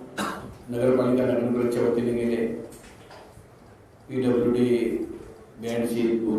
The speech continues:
त्याच्या वतीनं ते गेले आणि काही सामाजिक संघटना वगैरे सगळ्या एकत्र येऊन, सगळ्यांनी एकत्र येऊन, सगळे येऊन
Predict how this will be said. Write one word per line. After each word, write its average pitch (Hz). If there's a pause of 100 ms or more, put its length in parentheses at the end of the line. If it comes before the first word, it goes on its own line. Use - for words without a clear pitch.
त्याच्या 120
वतीनं 117
ते 120
गेले 117 (1080)
आणि 165
काही 190
सामाजिक 175
संघटना 156
वगैरे 151
सगळ्या 135
एकत्र 131
येऊन, 135
सगळ्यांनी 123
एकत्र 120
येऊन, 117
सगळे 117
येऊन 120